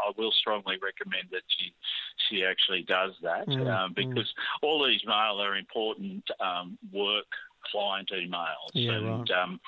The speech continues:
Speaker 1: and I, like you said,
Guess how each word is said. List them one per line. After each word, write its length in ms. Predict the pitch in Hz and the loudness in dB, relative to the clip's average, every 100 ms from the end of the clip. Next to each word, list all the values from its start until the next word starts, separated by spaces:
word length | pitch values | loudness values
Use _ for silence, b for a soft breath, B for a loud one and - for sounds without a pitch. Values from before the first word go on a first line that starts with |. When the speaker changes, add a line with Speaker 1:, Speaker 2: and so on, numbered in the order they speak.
| B B B - | B B B -4
Speaker 1:
and 460 | 107 95 92 90 95 - | 2 4 4 2 -4 -2
I, 300 | 104 101 98 98 - | 2 4 4 0 -8
like 260 | 104 92 - - | -4 -2 -4 -2
you 300 | 101 95 95 _ _ - - | -2 -2 -6 _ _ -12 -6
said, 260 | - 92 131 | -4 -2 -4